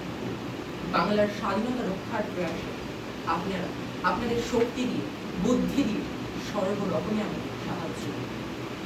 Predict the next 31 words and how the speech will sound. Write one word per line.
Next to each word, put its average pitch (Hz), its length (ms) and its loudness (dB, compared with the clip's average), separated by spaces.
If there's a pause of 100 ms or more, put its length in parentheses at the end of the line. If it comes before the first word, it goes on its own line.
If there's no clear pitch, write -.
(180)
আপনাদের 254 320 6 (160)
সকলের 254 380 2 (160)
সমবেত 262 420 2 (160)
চেষ্টার 240 380 2 (100)
ফলে - 220 0 (560)
যদি 240 180 8 (140)
এই 226 140 6
বিপদ 247 240 2 (100)
থেকে - 200 -4 (380)
আমরা 233 240 4
পরিত্রাণ 254 520 4 (120)
পাই, 285 160 0 (580)
তাহলে 185 300 2 (160)
একদিন 180 280 0 (120)
আপনারা 175 280 -2 (440)
আমার 208 180 4 (100)
বিচারে - 360 0
বসবেন। - 360 -2 (520)
সেদিন 180 300 4 (220)
বিচারে 208 380 2
আপনারা 214 300 0
আমাকে 214 180 2 (140)
যা 240 120 4 (140)
শাস্তি - 340 2
দেবেন, 175 220 0 (420)
তা 202 140 0
আমি 185 140 0 (100)
মাথা 151 300 -2
পেতে 214 220 -4
নেব। - 120 0 (920)
আমাকে 269 260 6